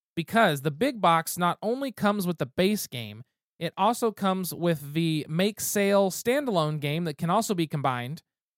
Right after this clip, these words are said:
It comes with the expansion of Just One More Contract, and it comes with the expansion of The Adventure Begins. So, oh, uh, sorry, there's also the promo cards of The Gambler.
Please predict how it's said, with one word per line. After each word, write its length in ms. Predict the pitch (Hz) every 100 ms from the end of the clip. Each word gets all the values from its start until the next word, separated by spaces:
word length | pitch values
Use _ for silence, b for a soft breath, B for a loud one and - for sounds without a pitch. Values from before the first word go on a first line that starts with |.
| -
It 180 | 165 -
comes 240 | 190 190
with 120 | 175
the 100 | 180
expansion 560 | 147 - 196 214 220 196
of 100 | 147
Just 200 | 180 -
One 120 | 180
More 140 | 175 147
Contract, 640 | 220 262 220 151 135 - _
and 200 | 220 269 262
it 60 |
comes 160 | - 185
with 80 | 175
the 80 | 165
expansion 500 | 156 - 165 165 170
of 180 | 143 147
The 120 | 151
Adventure 440 | 143 135 170 185 170
Begins. 760 | 143 120 143 170 110 76 - _ _ _ _ _ _
So, 480 | - 180 165 160 147
oh, 160 | 175 160
uh, 140 | 165 160 -
sorry, 320 | 202 165 170
there's 180 | 170 185
also 240 | 196 214 202
the 140 | 170
promo 400 | - 226 240 180
cards 400 | 175 160 165 156
of 180 | - 160
The 80 | 156
Gambler. 500 | 160 190 147 95